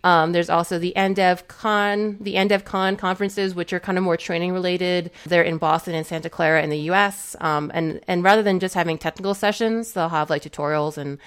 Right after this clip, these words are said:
and kind of, like, more hands-on kind of workshops. And there's a ton of, like, great independent, uh, conferences. Um, and a lot of those, again, are kind of just things that people start in their local group and then they kind of bring up.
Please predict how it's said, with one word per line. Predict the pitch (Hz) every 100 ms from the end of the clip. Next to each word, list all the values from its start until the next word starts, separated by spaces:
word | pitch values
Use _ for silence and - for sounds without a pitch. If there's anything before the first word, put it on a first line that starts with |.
| - -
and | - 165
kind | 160
of, | 151
like, | 156
more | 151
hands-on | 147 139 147 151 151
kind | 151 151
of | 147
workshops. | - - 175 - - - - - _ _ 220
And | 190
there's | 196 185
a | 190
ton | - 214
of, | 190
like, | 170 -
great | 170 170 -
independent, | 202 190 185 165 151 -
uh, | 160 151
conferences. | 151 147 151 - 143 - - 175
Um, | 156 151
and | 180
a | 196
lot | 202
of | 190
those, | 170
again, | 175 202 180 170
are | - 175
kind | 196 175
of | 170
just | 170
things | - 170
that | 165
people | 175 -
start | - 269 247 -
in | 180
their | 170 160
local | 160 165 170
group | 160 233 233 226
and | 165
then | 156
they | 147
kind | - 151
of |
bring | 151 156
up. | 170 170